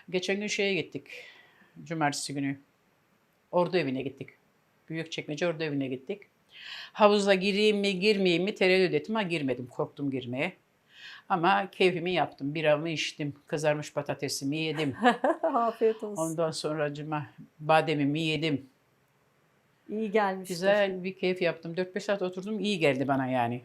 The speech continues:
Speaker 1: Oradaki şey bana çok iyi geldi.
Speaker 2: Tatile giderdin böyle olmasa. Nerelere gitmeyi seviyorsun sen?
Speaker 1: Şimdi
Speaker 2: Bir
Speaker 1: benim
Speaker 2: Datça sev-,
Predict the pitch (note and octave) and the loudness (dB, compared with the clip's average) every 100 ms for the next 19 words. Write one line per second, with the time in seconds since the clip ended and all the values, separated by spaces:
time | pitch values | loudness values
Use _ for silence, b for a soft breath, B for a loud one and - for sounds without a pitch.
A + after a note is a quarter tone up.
0 | - E3 E3 D#3 - D3 D3 - F#3+ F3 | -8 -6 -4 -6 -6 -8 -8 -4 -2 0
1 | F3+ F3+ F#3 F3 D#3 C3+ A#2+ G#2+ A2+ - | -2 -2 -4 -2 -4 -4 -6 -8 -14 -18
2 | _ _ _ _ _ _ A#3+ A#3+ A#3+ C4+ | _ _ _ _ _ _ 6 6 6 4
3 | D#4 C#4+ B3+ D4 C#4+ A#3 A#3+ A3+ A3 A3 | 4 4 8 8 8 4 4 6 6 4
4 | A3 G#3+ B3 B3+ C#4+ C4+ A#3+ A3 A3 G#3+ | 0 -2 2 4 6 6 6 0 -4 -8
5 | G#3+ G#3+ A3+ G#3 G#3+ G#3 A3 G#3 C4 C4 | -8 -4 -4 -4 -6 -8 -10 -6 -2 0
6 | A3 G#3+ C4 G3 C#4+ C#4 C#4+ C4+ C4+ | 6 8 8 6 0 2 4 4 4